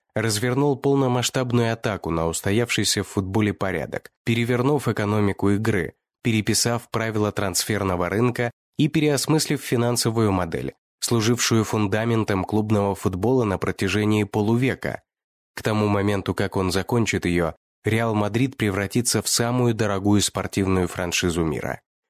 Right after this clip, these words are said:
Но прежде ему нужно было не дать клубу обанкротиться. Спустя несколько дней после вступления в должность Перес провёл тщательный анализ бухгалтерии клуба. Чтиво получилось мрачное.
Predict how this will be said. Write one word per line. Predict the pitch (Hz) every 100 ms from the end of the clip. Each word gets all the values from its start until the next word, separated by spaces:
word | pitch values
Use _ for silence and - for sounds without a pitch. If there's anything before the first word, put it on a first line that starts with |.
| _ -
Но | 110 113
прежде | 113 139 143 135 143 117
ему | 107 120 147
нужно | 151 135 135
было | 139 135
не | 120 113
дать | 117 113
клубу | - 110 107 101 92 -
обанкротиться. | 110 107 98 - 78 - - - 57 - _ _ _ _
Спустя | - 139 123 127
несколько | 117 117 - 107 110
дней | 110 120
после | 113 104 110
вступления | - 113 120 117 107 104
в | 95
должность | 127 110 107 101 -
Перес | 139 131 117
провёл | - 107 104 113
тщательный | 104 120 110 104 104 101
анализ | 104 107 101 95
бухгалтерии | 98 107 101 - 104 101
клуба. | - 92 - - - _ _ _ -
Чтиво | - - 196 170
получилось | 135 127 120 131 127 -
мрачное. | 92 82 - - 50 50